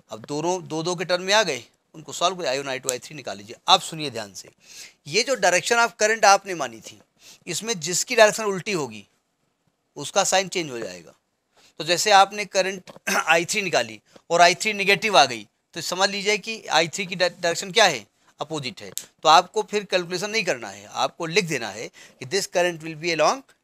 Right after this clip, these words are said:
D से B, वो कोई मतलब नहीं है, ठीक है। यानी कि आई टू इधर से आएगी, I, जब आई टू इधर आएगी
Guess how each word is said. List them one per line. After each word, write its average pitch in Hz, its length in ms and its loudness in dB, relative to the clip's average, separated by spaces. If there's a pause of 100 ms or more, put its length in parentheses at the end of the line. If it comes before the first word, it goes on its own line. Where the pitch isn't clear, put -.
D 131 180 -10
से 123 160 -8
B, 98 160 -18 (440)
वो 120 180 -14 (140)
कोई 151 120 -8
मतलब 120 320 -12
नहीं 92 120 -20
है, - 200 -20
ठीक 165 140 -10
है। 143 100 -8 (340)
यानी 175 160 -2
कि 185 120 -2
आई 170 300 6
टू 240 200 -4
इधर 202 200 6
से 170 140 0
आएगी, 131 240 4
I, 143 160 4 (200)
जब 151 100 -2
आई 143 160 2
टू 185 140 -10
इधर 180 160 4
आएगी 185 400 8